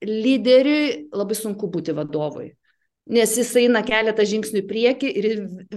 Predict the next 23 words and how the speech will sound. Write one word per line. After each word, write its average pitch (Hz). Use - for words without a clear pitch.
ir 226
jis 262
vis 220
mato, 226
kas 190
naujo 214
gali 196
rastis. -
O 220
vadovas, 220
kas 285
yra 220
dabar, 196
sugeba 269
sujungti 254
optimaliausius 214
dalykus 196
trumpalaikiui, 220
aiškiam, 220
aiškiam, 220
išmatuojamam 185
rezultatui. 170
Tai 226